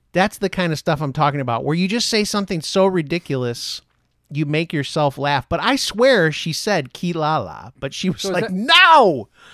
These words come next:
Speaker 2: Is that a common occurrence when your wife is angry that, and this, this question's for both of you guys, that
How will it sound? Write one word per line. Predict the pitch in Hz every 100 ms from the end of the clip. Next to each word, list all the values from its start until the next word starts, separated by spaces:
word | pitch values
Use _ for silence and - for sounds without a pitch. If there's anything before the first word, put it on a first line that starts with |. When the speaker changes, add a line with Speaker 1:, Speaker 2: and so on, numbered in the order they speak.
| -
Speaker 2:
Is | 180 170
that | 208 254
a |
common | 285 247 233 233
occurrence | 226 - 196 208 202 -
when | 160 165 160 160 151
your | 123 151 151
wife | 143 143 156 -
is | 147 -
angry | 147 151 156 156
that, | 147 139 113 _ _ _ _
and | 139 156
this, | 180
this | - 170 156
question's | - 156 143 131
for | -
both | 120 160 208
of |
you | 135 117
guys, | 117 113 120
that | - 117